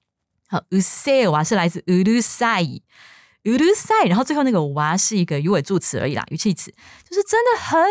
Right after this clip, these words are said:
吵很烦。好，所以这首歌会爆红呢，其实也是因为它非常的舒压，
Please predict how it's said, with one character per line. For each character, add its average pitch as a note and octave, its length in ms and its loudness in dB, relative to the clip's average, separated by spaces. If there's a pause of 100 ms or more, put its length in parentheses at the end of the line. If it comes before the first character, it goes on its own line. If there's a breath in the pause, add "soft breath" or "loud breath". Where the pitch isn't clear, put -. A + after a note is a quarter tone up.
(180)
吵 C#4 380 0
很 C#4+ 400 -4
烦。 F4+ 920 -2 (1080 soft breath)
好， E3+ 160 0
所 E3+ 140 0
以 - 20 2
这 A4+ 120 4
首 D4 60 0
歌 A#3+ 80 -2
会 D#4+ 100 0
爆 D#4+ 260 0
红 D3 220 -2
呢， D3 100 -2
其 D#3 140 -6
实 F#3+ 120 -4
也 D#3 120 -2
是 - 180 -6
因 F3 80 2
为 F3+ 100 0
它 G3+ 160 -2
非 G#3+ 160 -2
常 F3+ 80 2
的 E3 60 2
舒 D4 400 0
压， D4 400 -2